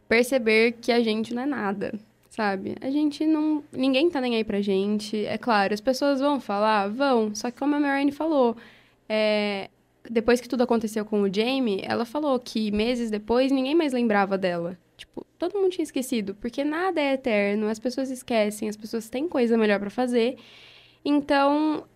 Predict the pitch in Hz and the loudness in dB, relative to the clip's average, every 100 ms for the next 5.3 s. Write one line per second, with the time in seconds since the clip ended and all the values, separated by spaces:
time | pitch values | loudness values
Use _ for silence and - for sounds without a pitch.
0 | - 285 - 359 339 320 - 269 262 269 | -2 0 2 2 2 2 0 2 2 0
1 | 269 254 277 269 240 208 - _ _ 220 | -6 -6 -4 -2 -2 -4 -6 _ _ -4
2 | 247 269 311 277 247 254 262 269 240 226 | 0 2 2 2 2 2 2 2 2 0
3 | 254 254 254 254 - 302 349 285 269 - | 0 2 2 0 -2 0 0 0 0 -2
4 | 381 - 415 392 277 359 254 220 208 196 | -2 -2 0 0 2 2 4 2 2 0
5 | 196 196 110 | -2 -6 -6